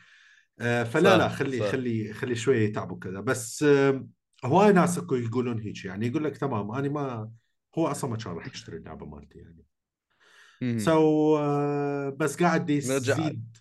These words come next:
Speaker 1: دي يزيد ال-، ال-، الرقعة الشعبية، خلينا نقول، مال popularity مال اللعبة.
Speaker 2: مهم. مهم. فهمتك.
Speaker 1: نرجع للنقطة
Speaker 2: آم،
Speaker 1: مالتنا.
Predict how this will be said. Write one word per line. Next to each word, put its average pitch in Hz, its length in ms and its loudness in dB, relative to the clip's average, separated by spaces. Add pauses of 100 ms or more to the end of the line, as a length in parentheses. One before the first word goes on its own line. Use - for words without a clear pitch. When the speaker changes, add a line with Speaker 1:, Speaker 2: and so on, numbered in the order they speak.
(220)
Speaker 1:
دي 127 120 0
يزيد 131 340 0
ال-، 101 260 2
ال-، 90 580 -8
الرقعة 107 380 -4
الشعبية، 98 560 -8
خلينا 82 300 -14
نقول، 85 180 -10
مال 85 220 -12 (100)
popularity 123 460 2
مال 85 240 -10
اللعبة. 87 320 -8 (880)
Speaker 2:
مهم. 107 340 -6 (260)
مهم. 98 240 -10 (480)
فهمتك. 117 320 -2
Speaker 1:
نرجع 120 240 2
للنقطة 104 440 2
Speaker 2:
آم، 101 180 -4
Speaker 1:
مالتنا. 87 340 -10